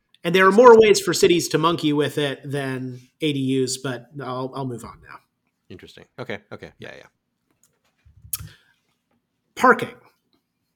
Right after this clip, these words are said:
Speaker 1: So parking succeeded in twenty twenty-two.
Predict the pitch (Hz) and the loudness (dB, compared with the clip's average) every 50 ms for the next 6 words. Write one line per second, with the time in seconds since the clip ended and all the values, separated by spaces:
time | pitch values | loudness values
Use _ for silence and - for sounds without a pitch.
0 | _ _ _ _ _ _ _ _ _ _ _ _ _ _ _ _ _ _ _ _ | _ _ _ _ _ _ _ _ _ _ _ _ _ _ _ _ _ _ _ _
1 | _ _ _ - - - 165 160 160 160 160 160 160 - - 247 254 262 262 254 | _ _ _ -6 -2 0 0 2 4 4 4 4 2 0 2 4 4 4 4 2
2 | 220 208 185 - 170 - - - - 214 233 226 165 139 117 107 107 104 110 - | -2 -2 -2 -4 -6 -6 -4 -4 -2 0 0 0 0 0 -2 -4 -10 -16 -18 -20
3 | _ _ _ _ _ _ _ - 151 147 143 - 170 160 160 156 147 - 160 147 | _ _ _ _ _ _ _ -8 -6 -6 -4 -4 -2 -2 -2 -2 -2 -4 -4 -4
4 | 139 131 - - 170 156 131 113 104 98 101 113 - | -4 -6 -4 0 0 0 0 0 -4 -12 -18 -20 -20